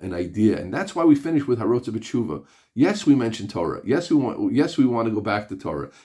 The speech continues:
Yes, we want Hashem to bring us back, like we said, to Beis HaMikdash, so we do Avoda. And yes, we want to be involved in Tshuva. But we finish with the thing which is most pressing to us, Harotza B'Tshuva.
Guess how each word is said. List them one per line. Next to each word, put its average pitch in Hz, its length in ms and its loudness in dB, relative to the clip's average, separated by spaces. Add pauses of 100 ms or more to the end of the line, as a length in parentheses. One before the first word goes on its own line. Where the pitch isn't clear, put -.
Yes, 143 280 0
we 135 100 6
want 120 420 2
Hashem 107 240 -6
to 101 100 -8
bring 101 200 -2
us 98 100 -6
back, 95 380 -4
like 85 140 -6
we 90 120 -2
said, 87 420 -4 (460)
to 95 200 4
Beis 95 240 2
HaMikdash, 92 360 -4
so 92 100 -4
we 90 100 -6
do 90 220 0
Avoda. 85 420 -2
And 110 100 0
yes, 139 180 2
we 151 80 10
want 135 220 4
to 127 60 -2
be 120 100 -2
involved 127 360 0
in 113 60 -4
Tshuva. 110 400 2 (220)
But - 80 -6
we 110 120 4
finish 170 580 -2
with 135 480 4 (320)
the 101 140 -6
thing 143 260 2
which 123 160 -2
is 101 140 -4
most 107 280 0
pressing 90 360 -4
to 82 100 -10
us, - 240 -16
Harotza 95 260 2
B'Tshuva. 73 420 -6